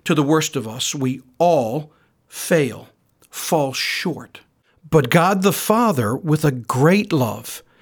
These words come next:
sent Jesus to live the life we couldn't live and wouldn't live, and he lived it for us. Then he died the death that we deserve, paid the price we couldn't pay. Jesus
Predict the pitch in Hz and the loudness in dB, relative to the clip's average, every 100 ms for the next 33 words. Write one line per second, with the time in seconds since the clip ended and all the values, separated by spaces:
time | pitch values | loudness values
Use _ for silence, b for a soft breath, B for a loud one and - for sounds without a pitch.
0 | b b - - 190 196 151 - 185 180 | b b -6 2 4 2 0 2 2 2
1 | 180 - - 151 180 165 160 165 170 - | -2 -2 0 2 2 2 2 2 0 2
2 | 160 185 - 190 180 175 214 113 - 175 | 0 2 2 2 4 2 2 -2 -2 4
3 | 180 160 233 233 123 107 90 - - b | 4 6 4 2 0 -4 -8 -16 -20 b
4 | b b b 143 135 135 156 143 143 - | b b b 2 4 4 2 2 -2 -2
5 | 131 107 - - - _ _ _ _ B | -4 -4 -8 -10 -12 _ _ _ _ B
6 | B 151 196 180 123 151 185 214 196 143 | B 0 2 2 2 0 0 0 0 0
7 | 160 180 180 143 135 165 196 160 131 123 | 0 0 0 -2 0 -2 -2 -2 -2 -4
8 | 151 - - 185 196 180 - 196 180 - | -8 -8 -2 -2 0 -4 -2 0 0 -2
9 | 165 190 - 214 170 156 - 214 190 139 | 0 -2 0 0 0 -4 -2 0 0 -2
10 | B B B 135 - 220 240 233 226 - | B B B -4 -2 0 0 -2 -4 -6